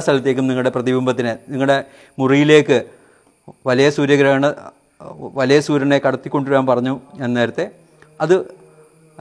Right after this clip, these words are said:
നിങ്ങൾക്ക് ഇത് തിരിച്ചുകൊണ്ട് നിങ്ങളുടെ മുറിക്കുള്ളിലേക്ക് ഇതിനെ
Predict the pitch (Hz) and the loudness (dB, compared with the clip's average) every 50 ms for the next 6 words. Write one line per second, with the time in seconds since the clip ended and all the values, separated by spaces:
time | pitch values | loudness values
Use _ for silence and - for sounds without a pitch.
0 | - 151 139 135 135 123 135 143 147 - - - _ _ _ _ _ _ _ _ | -4 0 2 2 2 2 0 -2 -2 -4 -14 -20 _ _ _ _ _ _ _ _
1 | _ _ - 139 139 139 143 147 131 135 131 - 143 127 117 107 127 151 165 - | _ _ -8 -8 -6 -2 -2 -2 -2 -2 -4 -2 -2 -2 -2 -2 -4 -6 -8 -12
2 | - _ _ _ _ _ - 135 123 123 123 127 127 - - - _ _ _ _ | -20 _ _ _ _ _ -10 -6 -4 -2 -2 -2 -4 -4 -10 -20 _ _ _ _
3 | _ _ _ _ _ _ _ _ - 147 123 120 120 - 139 120 113 117 117 120 | _ _ _ _ _ _ _ _ -12 -8 -6 -6 -6 -4 -4 -4 -2 -2 -4 -4
4 | 117 117 113 117 | -4 -4 -6 -6